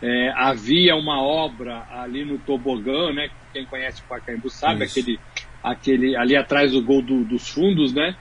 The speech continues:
Speaker 2: Isso.
Speaker 1: Então ali tinha muita pedra e entulho e aquilo serviu de munição pra torcedores dos dois lados. Eles invadiram o campo, é, os torcedores, a polícia em menor número, era um jogo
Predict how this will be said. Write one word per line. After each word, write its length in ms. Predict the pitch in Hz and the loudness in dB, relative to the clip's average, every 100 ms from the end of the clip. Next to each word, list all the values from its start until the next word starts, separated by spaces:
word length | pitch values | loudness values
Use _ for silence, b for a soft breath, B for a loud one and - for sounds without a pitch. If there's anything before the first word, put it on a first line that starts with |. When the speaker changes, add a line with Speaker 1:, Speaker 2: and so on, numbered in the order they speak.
| - | -6
Speaker 2:
Isso. 300 | 131 127 110 | 2 2 4
Speaker 1:
Então 100 | 165 | 4
ali 160 | 165 170 | 4 4
tinha 260 | - 175 156 | 4 2 4
muita 320 | 170 175 156 | 0 2 0
pedra 600 | - 160 160 160 139 143 | 0 2 4 4 0 -2
e 140 | 143 | -2
entulho 460 | 131 - 151 185 175 | -6 -4 0 0 0
e 60 | 156 | -2
aquilo 320 | - 160 160 | -2 -2 -2
serviu 520 | - 160 127 135 143 143 151 | -2 -2 -2 -4 -6 -4 -4
de 200 | 135 143 | 0 -2
munição 720 | 143 294 262 - 143 139 123 - B - - | -2 -2 -2 -2 0 0 -2 -8 B -18 0
pra 160 | 143 | 0
torcedores 800 | 143 151 135 - 143 143 143 135 | 2 0 0 -4 -2 0 0 -2
dos 240 | 117 139 120 | 0 0 2
dois 300 | 156 165 131 | 2 4 2
lados. 400 | 131 156 151 165 | 2 2 2 4
Eles 200 | 180 170 | 4 4
invadiram 920 | 190 202 170 117 170 233 262 233 196 | 4 4 2 0 2 4 4 2 0
o 40 | - | -4
campo, 520 | 147 147 165 - 208 220 - b b - | -6 -6 -8 -12 -16 -16 -18 b b -10
é, 160 | 131 135 | -4 -4
os 140 | 127 | -4
torcedores, 680 | - 143 - 120 123 165 156 | -6 -6 -4 -4 -2 -2 -2
a 100 | 160 | -6
polícia 640 | - 156 151 202 - 147 - - - | 2 2 6 4 4 -4 -6 -12 -18
em 100 | 151 | -12
menor 420 | 151 147 139 170 165 | -6 -4 -2 -2 -2
número, 520 | 147 202 208 147 131 | 0 2 4 4 2
era 140 | 135 | 0
um 80 | 139 | -2
jogo 380 | 147 185 190 | -2 -2 -2